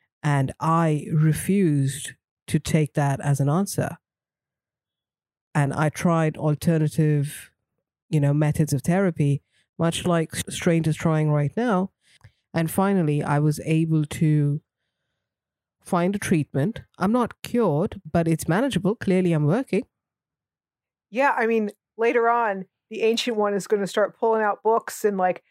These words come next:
Speaker 2: acupuncture and chakras, and she just goes through each one. I'm like, "Yeah, I've done that. Yep, yep. Every week. Oh, yeah, I'm
Speaker 1: Yeah.
Speaker 2: doing that tomorrow. Yep. Mm-hmm."
Speaker 1: <laughs> Yeah.
Speaker 2: I will say this, though. One way Cumberbatch has the leg up, at least on me,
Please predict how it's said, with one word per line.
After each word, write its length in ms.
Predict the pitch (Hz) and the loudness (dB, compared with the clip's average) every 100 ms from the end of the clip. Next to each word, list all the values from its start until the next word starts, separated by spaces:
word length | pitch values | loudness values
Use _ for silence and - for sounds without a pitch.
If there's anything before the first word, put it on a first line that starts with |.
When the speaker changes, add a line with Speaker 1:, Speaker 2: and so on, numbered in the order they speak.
| _ _ | _ _
Speaker 2:
acupuncture 680 | 214 247 262 - 247 254 233 | -2 0 -2 0 0 0 -2
and 80 | 202 | -2
chakras, 400 | - 247 247 240 | 2 2 2 0
and 280 | 226 226 247 | -4 -4 -4
she 140 | - | -4
just 180 | 240 294 | -4 -4
goes 200 | - 294 | 0 0
through 140 | - 277 | 2 0
each 80 | 277 | 2
one. 80 | 285 | 2
I'm 60 | |
like, 120 | 247 320 | 2 2
"Yeah, 140 | 294 330 | 2 0
I've 140 | 262 | 0
done 140 | 302 302 | 0 2
that. 260 | 302 269 - | 2 0 -2
Yep, 240 | 254 311 - | -2 -2 -2
yep. 180 | 285 311 - | -2 -2 -4
Every 220 | 220 240 294 | -2 0 0
week. 160 | 320 - | 0 0
Oh, 180 | 349 - | -2 0
yeah, 140 | 277 | 0
I'm 80 | 320 | 2
Speaker 1:
Yeah. 100 | 196 | 2
Speaker 2:
doing 200 | 240 294 | 2 2
that 160 | 277 - | 2 0
tomorrow. 640 | 262 247 269 262 277 311 _ | -2 0 0 2 0 -2 _
Yep. 240 | 247 269 294 _ | -2 0 0 _
Mm-hmm." 280 | 285 285 320 359 - - _ - | -4 -2 0 -2 -4 -10 _ -2
Speaker 1:
<laughs> 220 | 381 - 381 - - - _ 277 _ - - _ | -2 0 -6 -6 -16 -16 _ -14 _ -12 -12 _
Yeah. 300 | 202 185 175 170 _ _ _ _ _ _ _ _ _ _ | -2 0 0 -2 _ _ _ _ _ _ _ _ _ _
Speaker 2:
I 100 | 233 | -2
will 220 | 226 247 | 0 0
say 200 | 262 262 | 0 -2
this, 200 | 220 214 - | 0 -2 -2
though. 380 | 196 180 185 - _ _ | -2 0 -4 -10 _ _
One 300 | 185 214 208 | -2 -2 0
way 540 | 202 196 190 180 175 _ _ _ _ _ _ - | 2 2 0 -2 -6 _ _ _ _ _ _ -4
Cumberbatch 540 | 233 202 185 185 175 | -2 0 0 0 0
has 200 | 208 185 | -2 -4
the 80 | 185 | -2
leg 200 | 185 180 | -2 0
up, 160 | 180 | 0
at 100 | 185 180 | -2 -4
least 240 | 185 - | -6 -4
on 140 | 196 | -2
me, 260 | 196 175 165 | -2 -4 -8